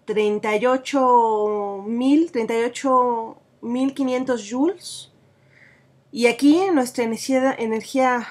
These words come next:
final fue de ocho mil cuatrocientos. Es menor que esta cantidad, entonces sí nos está cuadrando los resultados.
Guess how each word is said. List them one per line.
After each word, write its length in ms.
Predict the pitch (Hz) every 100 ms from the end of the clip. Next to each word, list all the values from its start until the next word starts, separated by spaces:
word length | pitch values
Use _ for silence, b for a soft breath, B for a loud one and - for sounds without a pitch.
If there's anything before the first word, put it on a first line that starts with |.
| -
final 580 | - 226 220 247 285 302
fue 280 | - 247 247
de 140 | 262
ocho 300 | - 147 220
mil 300 | 214 226 240
cuatrocientos. 720 | 254 233 185 - 185 175 -
Es 120 | 208
menor 520 | 214 202 214 262 294 285
que 120 | 220
esta 200 | 220 -
cantidad, 340 | 202 190 233
entonces 460 | 269 247 226 214 - b b b
sí 180 | - 254
nos 120 | 240
está 240 | 240 247
cuadrando 600 | 240 214 208 208 202 208
los 180 | 190 165
resultados. 720 | 160 175 147 135 - - -